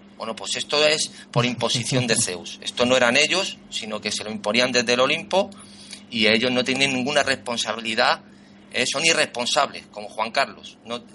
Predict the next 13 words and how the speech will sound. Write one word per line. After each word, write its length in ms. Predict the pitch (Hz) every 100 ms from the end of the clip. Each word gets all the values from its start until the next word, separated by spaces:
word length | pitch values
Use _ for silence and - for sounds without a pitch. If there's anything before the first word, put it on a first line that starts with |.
| - - -
no 140 | 127 131
tienen 220 | 156 147
responsabilidad 760 | 135 - 123 120 117 113 117
ninguna, 460 | 107 98 92 82 78 - - - - - -
entre 260 | 117 113 131
otras 260 | 147 143
cosas. 520 | - 98 - 80 - - - - - -
Eh, 760 | 120 113 113 113 110 110 107 107 - - - - -
otra 280 | 147 160
cosa 260 | 156 165 -
que 140 | -
quería 300 | - 131 135 123
comentar 560 | 123 123 117 139 156